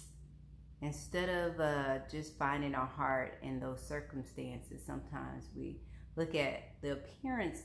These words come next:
of the problem. And I say a-, appearance because sometimes it's, um, our preconceived conditionings or thoughts we have, um, when we enter a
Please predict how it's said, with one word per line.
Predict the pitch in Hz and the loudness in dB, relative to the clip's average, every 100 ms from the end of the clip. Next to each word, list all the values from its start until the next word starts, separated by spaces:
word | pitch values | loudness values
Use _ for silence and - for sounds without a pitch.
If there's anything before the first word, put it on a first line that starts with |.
| - | 0
of | 131 120 - - - - | 2 4 0 -4 -10 -10
the | 147 | -8
problem. | - 135 127 - 143 | 0 4 4 4 0
And | 156 | 2
I | 226 - | 2 4
say | 165 147 131 - | 6 4 0 -6
a-, | 135 | -8
appearance | - 139 131 127 127 - | -4 -2 -2 -2 -6 -8
because | 131 156 143 | -4 -2 -2
sometimes | 180 175 - 180 165 160 - | -2 -2 -2 2 2 2 -2
it's, | 143 143 135 - - - - - - - | 2 2 2 -4 -12 -14 -14 -14 -8 0
um, | 143 131 127 | 4 4 2
our | 135 135 - | 2 2 2
preconceived | 147 143 - 143 - 151 139 139 | 0 0 0 -2 2 2 2 0
conditionings | 143 127 131 143 143 170 156 156 156 151 | 0 0 4 2 4 2 4 6 4 2
or | - 127 | -2 0
thoughts | 131 127 - | 2 2 0
we | 143 - 139 | -6 -6 -2
have, | 131 127 131 - - - - - - | -2 0 -2 -6 -10 -14 -14 -12 -2
um, | 127 123 120 | 0 2 2
when | 127 127 | 2 2
we | 135 - | 0 0
enter | 151 165 160 165 156 151 - | 2 2 2 2 4 2 0
a | 139 135 | 0 0